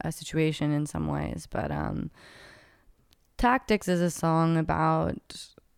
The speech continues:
uh, a very difficult goodbye in my life and, um, staring at, like, a cold, deci-, hard decision of, you know, placing,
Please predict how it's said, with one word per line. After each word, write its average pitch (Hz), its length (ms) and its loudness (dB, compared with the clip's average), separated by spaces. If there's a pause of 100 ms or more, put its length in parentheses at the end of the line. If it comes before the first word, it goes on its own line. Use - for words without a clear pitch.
(140)
uh, 170 720 2 (200)
a 180 100 2
very 175 460 4
difficult 175 600 0
goodbye 170 480 6
in 151 180 2
my 147 180 2
life 156 460 -2
and, 160 760 2
um, 151 540 -2 (800)
staring 196 520 4
at, 165 160 4
like, 151 200 -2
a 156 80 -2
cold, 160 560 0
deci-, - 340 -4
hard 175 300 4
decision 180 500 4
of, 160 260 2
you 165 120 4
know, 156 440 4 (1120)
placing, 170 720 2